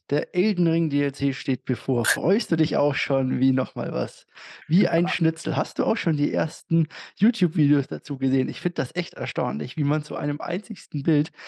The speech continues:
Speaker 1: ein dreißig-minütiges oder vierzig-minütiges, äh,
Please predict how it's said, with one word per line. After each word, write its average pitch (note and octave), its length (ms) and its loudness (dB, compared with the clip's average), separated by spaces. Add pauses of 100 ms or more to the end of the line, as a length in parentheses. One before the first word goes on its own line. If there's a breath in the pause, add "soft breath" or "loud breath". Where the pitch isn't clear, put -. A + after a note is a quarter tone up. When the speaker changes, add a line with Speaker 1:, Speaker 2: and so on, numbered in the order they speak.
(240 loud breath)
Speaker 1:
ein C3 320 -2
dreißig-minütiges D#3 920 -2
oder D3+ 240 2
vierzig-minütiges, D3 1040 0 (500 loud breath)
äh, B2 340 -2